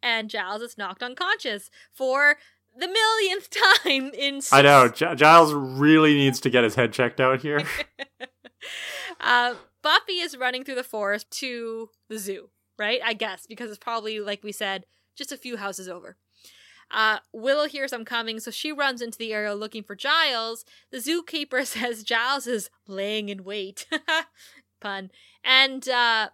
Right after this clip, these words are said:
Speaker 1: he starts to tie Willow's arms up, and Willow is too preoccupied with, like, looking for Buffy,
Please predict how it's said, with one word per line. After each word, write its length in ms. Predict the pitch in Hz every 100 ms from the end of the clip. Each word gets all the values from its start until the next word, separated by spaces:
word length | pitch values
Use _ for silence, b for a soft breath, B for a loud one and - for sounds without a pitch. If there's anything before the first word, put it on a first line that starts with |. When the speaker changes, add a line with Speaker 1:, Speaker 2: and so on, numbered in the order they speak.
| _ _
Speaker 1:
he 140 | - 294
starts 320 | - 440 -
to 100 | 440
tie 340 | - 320 269 277
Willow's 540 | 240 247 247 226 220
arms 480 | - 220 240 247 220
up, 240 | 175 175
and 200 | 214 214
Willow 320 | 202 285 392 427
is 140 | -
too 160 | - 285
preoccupied 600 | 254 226 226 240 208 202
with, 140 | 196 -
like, 180 | 202
looking 300 | 196 214 233
for 160 | 202 208
Buffy, 540 | 208 202 - 202 190